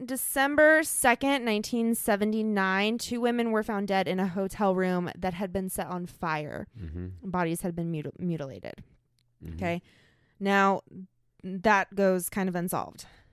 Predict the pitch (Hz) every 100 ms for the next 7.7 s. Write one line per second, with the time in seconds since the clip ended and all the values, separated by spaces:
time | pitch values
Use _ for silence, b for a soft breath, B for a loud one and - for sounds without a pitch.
0 | b - 208 247 269 302 294 240 226 214
1 | 220 - 190 196 247 214 208 190 202 240
2 | 208 202 202 202 190 208 175 185 - 185
3 | 180 - _ _ - - 254 285 254 196
4 | - 196 170 175 b b b b b -
5 | 185 180 175 127 190 190 202 208 190 190
6 | 170 - 180 170 180 175 165 175 175 170
7 | 165 151 - - 170 71 240